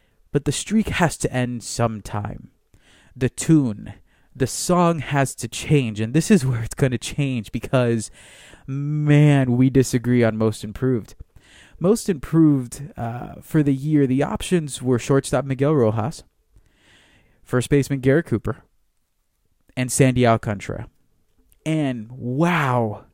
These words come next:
I couldn't have disagreed more with this selection. And, and clearly that makes me into the minority, and I like this. I like the fact that we're not lockstep this entire time, 'cause goodness gracious, that would be a boring episode.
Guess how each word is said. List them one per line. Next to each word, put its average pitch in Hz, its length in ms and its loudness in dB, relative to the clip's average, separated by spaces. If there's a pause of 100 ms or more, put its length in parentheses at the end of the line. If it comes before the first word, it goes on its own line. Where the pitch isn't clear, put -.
(280)
I - 100 0
couldn't 143 340 2
have 127 140 -6
disagreed 127 560 -2
more 117 220 6
with 104 160 -2
this 110 140 -2
selection. 131 460 -4 (340)
And, 139 180 0
and 135 140 -4
clearly 127 480 2
that 123 160 0
makes 107 280 -4
me 117 100 -4
into 127 180 -4
the 127 40 -4
minority, 127 440 2
and 104 80 -4
I 120 80 0
like 156 220 0
this. - 260 -10 (420)
I 123 80 -6
like 143 200 0
the 156 60 -2
fact 139 340 0
that 123 100 2
we're 127 160 4
not 131 360 -4 (300)
lockstep 135 800 0
this 131 220 0
entire 123 400 0
time, 123 320 -2
'cause 101 160 -6 (140)
goodness 160 420 4
gracious, 127 460 0
that 110 120 0
would 107 140 -4
be 101 160 -4
a 98 40 -4
boring 107 560 -2 (160)
episode. 107 720 -6